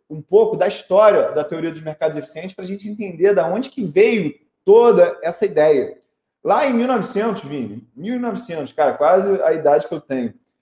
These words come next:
um tal de Louis Bachelier, ele escreveu uma tese de P H D chamado A Teoria da Especulação. E ele começou a falar lá como que o preço das commodities e de vários mercados,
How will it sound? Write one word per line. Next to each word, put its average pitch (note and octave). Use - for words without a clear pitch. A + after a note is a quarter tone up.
um D3+
tal G#3+
de A3
Louis G#3+
Bachelier, F3+
ele E3
escreveu F#3+
uma F3
tese F3
de -
P -
H F3
D D#3+
chamado D#3+
A C#3+
Teoria F3+
da G#3
Especulação. G3
E G3+
ele B3
começou C4
a B3+
falar F3+
lá E3
como A3
que -
o F#3
preço G3
das F#3+
commodities E3+
e D3+
de F3+
vários F3
mercados, D#3+